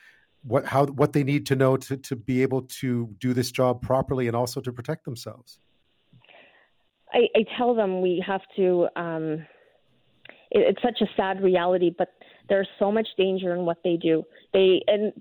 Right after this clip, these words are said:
Speaker 2: that's exactly it. We just have to acknowledge what it is. There's danger at every call that they get, and we always just have to be aware of that danger, always have to go back to the training they're given in depot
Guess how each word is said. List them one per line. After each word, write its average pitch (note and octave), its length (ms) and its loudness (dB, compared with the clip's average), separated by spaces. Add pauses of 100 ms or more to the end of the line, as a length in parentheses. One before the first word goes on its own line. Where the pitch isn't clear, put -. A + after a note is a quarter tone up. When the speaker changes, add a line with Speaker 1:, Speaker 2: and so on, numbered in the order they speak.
Speaker 2:
that's G#3+ 240 -2
exactly G#3 420 -2
it. F3 100 0
We F3 120 -4
just G3 160 -8
have F#3+ 160 -10
to F#3+ 80 -2
acknowledge F3+ 400 -2
what F3+ 120 -2
it F3 120 -2
is. F#3 180 2 (160)
There's F3+ 240 0 (500)
danger F#3+ 540 0 (160)
at E3 240 -4
every F#3+ 560 0 (320)
call F3+ 300 -2
that F3 180 0
they E3+ 100 0
get, E3+ 280 -2 (480)
and G3 140 0
we F#3+ 100 2
always G3 320 4
just G3 160 -4
have F#3 180 -6
to F#3+ 80 -10
be F#3 120 2
aware F3 260 2
of F#3 80 -8
that F3 180 0
danger, E3+ 320 -4
always F3 320 2
have F#3+ 220 -6
to F#3+ 100 0
go F3+ 260 4
back E3 280 -4 (160)
to F3 100 2
the F#3 120 0
training F3+ 360 -4
they're E3 200 0 (280)
given F#3+ 240 2
in F3 140 2
depot E3+ 500 2